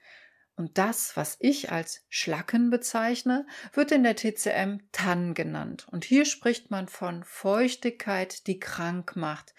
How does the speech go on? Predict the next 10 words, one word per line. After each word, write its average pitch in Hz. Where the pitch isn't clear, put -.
Du 185
erinnerst 220
dich, 175
es 185
gibt -
unterschiedliche 233
Faktoren, 247
die 180
krank 190
machen, 269